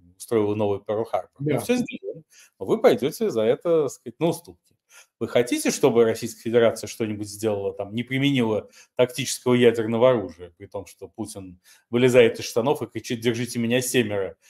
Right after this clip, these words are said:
Speaker 1: чтобы я его не применил? Вот мы те семеро и есть, это мы Пекин.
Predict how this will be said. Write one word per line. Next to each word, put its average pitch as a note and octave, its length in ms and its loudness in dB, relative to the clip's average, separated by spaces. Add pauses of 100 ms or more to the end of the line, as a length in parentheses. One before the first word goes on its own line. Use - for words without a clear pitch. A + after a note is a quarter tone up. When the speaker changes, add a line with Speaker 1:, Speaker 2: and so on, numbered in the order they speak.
(160)
Speaker 1:
чтобы A2 220 -8
я A2+ 80 4
его G#2+ 80 0
не G#2+ 100 -6
применил? A2+ 360 -6
Вот G2 160 -12
мы C4+ 120 0
те A#3 100 0
семеро F3+ 380 2
и D#3+ 80 6
есть, A#2+ 300 -4
это G2+ 140 -10
мы C3+ 120 -2
Пекин. G#2 480 -12